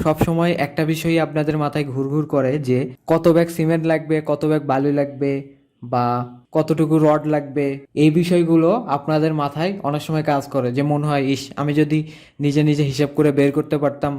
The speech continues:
তাহলে আমি বুঝতে পারতাম যে আমার খরচের পরিমাণটা কীরকম আসবে।" তো আশা করি ভিডিওটা দেখার পর আপনার সব কনফিউশন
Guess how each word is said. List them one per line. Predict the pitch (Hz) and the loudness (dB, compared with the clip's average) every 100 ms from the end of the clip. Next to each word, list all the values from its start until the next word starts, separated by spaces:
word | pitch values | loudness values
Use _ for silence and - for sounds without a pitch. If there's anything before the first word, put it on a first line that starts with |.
| 139 _ _ - | -12 _ _ -10
তাহলে | 131 143 | -4 0
আমি | 143 143 | 0 0
বুঝতে | 139 131 143 | -4 -2 -2
পারতাম | 143 143 135 | -2 -2 -2
যে | 131 | 0
আমার | 127 131 | -2 -4
খরচের | 131 139 143 139 139 | -2 0 2 0 0
পরিমাণটা | 143 139 135 135 | -2 0 -2 -2
কীরকম | 143 143 139 139 | -2 0 2 2
আসবে।" | 131 127 120 110 113 - - | 0 -2 -4 -6 -8 -14 0
তো | 143 135 | 2 4
আশা | 123 143 170 | 2 0 0
করি | 175 185 170 - - - | 2 2 2 -2 -12 2
ভিডিওটা | 160 156 170 170 | 4 6 6 4
দেখার | 156 151 165 | 2 2 0
পর | 156 160 | 0 0
আপনার | 147 160 156 | 0 -2 -4
সব | 156 156 | -2 -4
কনফিউশন | 160 151 160 156 160 | -2 -4 -4 -6 -6